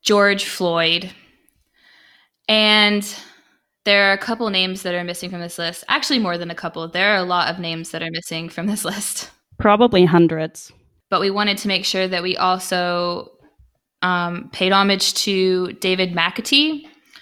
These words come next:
Speaker 1: who was, uh, murdered by the police, uh, yesterday. It would have been June second. On the day that we're recording this was yesterday. Trying to defend his shop.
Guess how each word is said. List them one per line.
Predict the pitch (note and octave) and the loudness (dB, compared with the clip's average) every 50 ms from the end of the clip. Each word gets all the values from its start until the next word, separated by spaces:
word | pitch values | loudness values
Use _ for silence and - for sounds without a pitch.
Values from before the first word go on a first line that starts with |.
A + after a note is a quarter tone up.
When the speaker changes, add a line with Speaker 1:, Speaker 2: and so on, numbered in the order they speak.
| - - _ _ - - | -20 -20 _ _ -6 -2
Speaker 1:
who | G#3+ G3 G3 F#3+ F#3+ | 0 2 2 2 2
was, | F#3 F#3+ F3+ F3+ F3+ F3+ F3+ F3+ F3+ - - - | 2 2 2 2 2 0 0 -2 -4 -6 -4 -2
uh, | F3+ F3+ F3 F3 F3 | 0 0 2 2 0
murdered | F3 F3 F3+ F#3+ G#3 G#3 F#3+ | 0 0 2 2 2 2 2
by | F#3+ F#3 | 2 2
the | F#3 F#3+ | 2 0
police, | F#3 F#3 - F#3+ F3+ F3+ F3+ - - - - - - - - - _ - | -4 -6 -4 -4 -4 -4 -4 -4 -8 -8 -8 -10 -12 -14 -16 -10 _ 0
uh, | F3+ F3 E3+ E3+ E3+ - - - _ _ | 2 2 4 2 2 0 -4 -10 _ _
yesterday. | - F#3 F3 E3 E3 - - F#3 F#3+ F#3+ F#3+ G3 G3 G3 - | -8 -4 -4 -4 -2 -2 -4 0 0 0 0 0 -2 -6 -6
It | F#3 - - | -6 -6 -4
would | F3 F3 | -4 -6
have | F3 F3+ | -6 -6
been | E3+ E3+ E3+ F3 D#3+ | -6 -6 -6 -6 -6
June | - F3 E3+ F3 E3+ | -6 -6 -6 -6 -4
second. | - - D#3+ E3 - F3+ F3+ F3+ F3 - - - _ - | -4 -4 -4 -4 -2 -4 -4 -4 -6 -10 -12 -12 _ -6
On | F3+ F3+ | -6 -4
the | F3 | -4
day | E3+ F3 E3+ | -4 -4 -4
that | E3+ - | -4 -4
we're | - - | -4 -6
recording | E3+ E3+ - - E3+ E3 D#3+ E3 | -8 -8 -8 -8 -6 -6 -6 -6
this | E3 E3 E3+ - - | -6 -8 -8 -10 -12
was | E3+ E3+ F3+ | -12 -10 -10
yesterday. | D#3+ D#3+ - - C#3+ C#3+ E3 F3+ - _ _ _ _ _ _ - - - | -10 -10 -10 -10 -6 -6 -6 -6 -8 _ _ _ _ _ _ -18 -12 -8
Trying | - - G3+ F#3 F#3+ F#3+ | -4 0 0 2 2 0
to | F#3 - | 0 0
defend | F#3+ G3+ G3 - F#3 F#3 F#3+ F#3 | 0 0 0 0 -2 -2 -2 -2
his | - G3 F#3 | -4 -4 -2
shop. | - - - F#3+ G3 A#3+ - - - - | -2 0 2 4 4 2 2 0 -6 -18